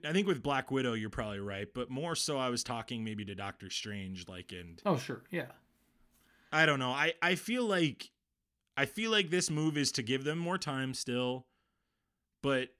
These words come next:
Speaker 1: like, with Black Widow, there's gotta be something that ties into WandaVision with Black Widow, right? They all tie into each other in some capacity. But, I mean, maybe, maybe I'm being
Speaker 2: Unless they're on Netflix.
Speaker 1: Yeah,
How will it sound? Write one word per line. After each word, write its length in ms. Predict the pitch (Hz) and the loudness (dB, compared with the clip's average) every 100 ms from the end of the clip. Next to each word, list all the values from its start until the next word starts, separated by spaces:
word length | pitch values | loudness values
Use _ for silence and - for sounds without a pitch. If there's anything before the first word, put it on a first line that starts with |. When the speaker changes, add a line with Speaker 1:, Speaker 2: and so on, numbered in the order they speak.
| - | -4
Speaker 1:
like, 240 | 143 139 | -2 -2
with 180 | 139 139 | -4 -4
Black 320 | 139 165 170 | 2 2 2
Widow, 300 | 139 165 127 | 2 2 2
there's 180 | 120 120 | 0 2
gotta 260 | 196 226 | 4 4
be 120 | 185 156 | 4 4
something 520 | - 135 131 123 117 | 4 2 0 -2 -2
that 140 | 110 | -4
ties 280 | - 101 98 | -4 -6 -6
into 180 | 104 101 | -8 -8
WandaVision 480 | 98 92 90 92 92 | -8 -10 -10 -12 -12
with 140 | 90 | -12
Black 280 | 95 85 - | -12 -12 -12
Widow, 200 | 87 78 | -14 -14
right? 240 | 87 101 - | -10 -10 -2
They 140 | 147 - | -2 0
all 300 | 151 160 151 | 0 2 0
tie 240 | - 127 | -2 -2
into 280 | 120 120 101 | -2 -2 -6
each 160 | 92 92 | -8 -10
other 220 | 90 90 | -10 -10
in 80 | 87 | -10
some 240 | - 95 | -8 -10
capacity. 720 | 92 104 110 101 85 87 - _ _ _ _ _ _ _ _ _ _ - | -12 -12 -12 -12 -16 -20 -20 _ _ _ _ _ _ _ _ _ _ -8
But, 140 | 135 - | -8 -6
I 100 | 123 | -8
mean, 180 | 131 135 | -4 -2
maybe, 340 | 131 139 151 160 | 2 4 4 2
maybe 260 | 135 143 156 | 0 2 4
I'm 200 | 156 143 | 2 0
being 580 | 117 147 156 156 156 - - - - | 0 0 0 -2 -4 -8 -20 -20 -6
Speaker 2:
Unless 260 | 123 143 - | 0 0 2
they're 80 | 139 | 2
on 120 | 123 | 2
Netflix. 520 | 143 139 110 - - - - - - _ _ | 0 -4 -10 -12 -16 -20 -20 -20 -20 _ _
Speaker 1:
Yeah, 360 | 151 151 151 | -6 -4 -2